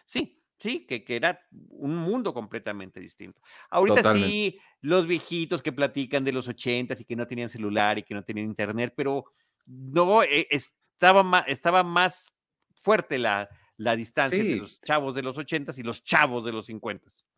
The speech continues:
Speaker 2: Y, e incluso, o sea, si siempre, o sea, cada rato lo dicen, ¿no? Si hicieran Volver al Futuro ahorita, tomaría lugar en mil novecientos noventa y tres.
Speaker 1: Sí.
Speaker 2: Creo que a, a lo que, lo que yo, la diferencia que veo es como que visualmente, antes de que empiecen a sacar los celulares, entiendo que no había celulares en el noventa y tres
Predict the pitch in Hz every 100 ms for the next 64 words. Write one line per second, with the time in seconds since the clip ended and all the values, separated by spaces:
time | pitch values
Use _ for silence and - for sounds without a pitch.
0 | _ - 160 147 151 151 156 190 196 226
1 | 208 175 151 120 143 135 139 135 110 117
2 | 127 - - 170 143 143 131 127 170 160
3 | 175 170 165 147 143 135 131 147 156 131
4 | 156 170 170 156 135 139 143 143 143 139
5 | 135 139 147 139 120 123 131 131 127 135
6 | - - _ 123 127 135 139 143 139 135
7 | 117 107 110 110 170 - - - - -
8 | - - - 196 190 190 240 160 165 -
9 | 165 160 165 160 156 156 156 160 208 233
10 | - - _ 156 151 165 190 226 202 185
11 | - 196 175 147 131 135 - 175 185 196
12 | 175 170 131 127 185 208 233 220 156 160
13 | 165 180 143 - 120 143 165 170 135 127
14 | 139 131 123 120 165 175 175 143 139 147
15 | 147 127 120 123 127 101 98 98 98 98
16 | 113 107